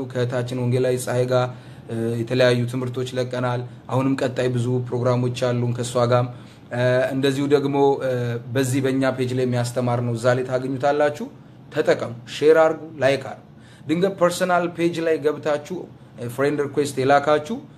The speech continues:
እ፣ ቁጥሩ አምስት ሺህ በላይ ስለሆነ ልቀበላችሁ አልቻልኩም። በዛ ምክንያት ነው፣ ሶሪ። ስለዚህ እናንተ ፎሎ ማድረግ ትችላላችሁ፣ የሚለቀቀው ሁሉ ይደርሳችኋል። በተለይ፣ እ፣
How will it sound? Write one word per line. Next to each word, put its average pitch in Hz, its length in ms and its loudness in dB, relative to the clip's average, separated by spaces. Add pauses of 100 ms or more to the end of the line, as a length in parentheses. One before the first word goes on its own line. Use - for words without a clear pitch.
(360)
እ፣ 127 220 -4
ቁጥሩ 175 360 -2
አምስት 143 400 0
ሺህ 127 200 -6
በላይ 120 280 0
ስለሆነ 143 400 -2
ልቀበላችሁ 123 720 0
አልቻልኩም። - 420 -14 (580)
በዛ 139 220 0 (100)
ምክንያት 120 380 -4
ነው፣ 107 140 -14
ሶሪ። 147 280 -2 (120)
ስለዚህ 151 400 -4
እናንተ 170 400 -2 (420)
ፎሎ 160 280 6
ማድረግ 135 300 4
ትችላላችሁ፣ 104 540 -12
የሚለቀቀው 156 680 2
ሁሉ 175 180 -6
ይደርሳችኋል። 123 640 -6 (400)
በተለይ፣ 196 400 4 (140)
እ፣ 143 120 -4